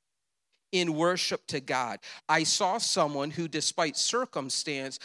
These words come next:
would always encourage other people. I saw someone that regardless of where their path took them, they would be a witness for Jesus Christ in that. That's what I witnessed.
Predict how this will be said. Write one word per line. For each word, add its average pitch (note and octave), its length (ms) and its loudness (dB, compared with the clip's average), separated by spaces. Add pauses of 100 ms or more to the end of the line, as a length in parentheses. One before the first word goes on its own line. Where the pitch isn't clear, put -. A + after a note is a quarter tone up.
(140)
would D#3 260 2
always E3 380 0
encourage E3+ 720 -6
other D3+ 220 -8
people. - 500 -12 (1000)
I F#3 140 4
saw A3+ 360 0
someone E3 540 0
that D#3+ 140 0
regardless F#3 720 0
of E3 240 -6
where F#3+ 200 2
their F3 160 0
path D3 400 -6 (160)
took - 380 -6
them, A#2 300 -4 (220)
they F#3 240 2
would F3 220 0
be F3+ 200 -4
a D3+ 120 0
witness C#3+ 520 -2
for D3 200 -6
Jesus D#3 460 -4
Christ C#3 500 -4 (100)
in B2 200 -4
that. - 260 -16 (1300)
That's C3+ 380 -2
what A#2 120 -6
I F#2 120 -8
witnessed. - 640 -8